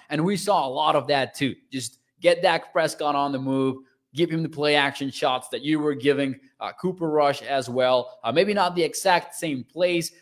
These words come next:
but they did get Dak Prescott on the move consistently. And I think that that is huge. Dak Prescott was cooking on Sunday. And I think that it had to do a lot with what,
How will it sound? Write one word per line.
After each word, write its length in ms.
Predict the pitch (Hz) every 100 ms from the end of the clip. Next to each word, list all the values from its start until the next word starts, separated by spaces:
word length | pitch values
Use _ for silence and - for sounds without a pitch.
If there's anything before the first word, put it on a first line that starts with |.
| _
but 120 | 143
they 160 | 160 143
did 380 | 127 175 180 147
get 260 | 165 156
Dak 280 | 160 151 -
Prescott 480 | 160 151 160 147 -
on 200 | 147 160
the 80 | 156
move 320 | 151 147 143
consistently. 800 | 147 135 - 143 147 139 143 139 - -
And 100 | 143
I 80 | 185
think 220 | 208 190
that 120 | 156
that 180 | 156 156
is 120 | 117
huge. 480 | - 151 127 - -
Dak 280 | 160 214 -
Prescott 520 | 220 196 190 170 -
was 440 | 147 143 131 127 - _ _ _ _ _ _ _ _ _ -
cooking 420 | 220 - 110 85 - _ -
on 220 | 156 147
Sunday. 600 | - 175 147 127 95 - _ _
And 100 | 143
I 100 | 147
think 240 | 160 190 175
that 100 | 165
it 80 | 156
had 180 | 151 143
to 80 |
do 180 | 139 143
a 20 |
lot 280 | 131 127 123
with 120 | 127
what, 400 | 131 123 123 123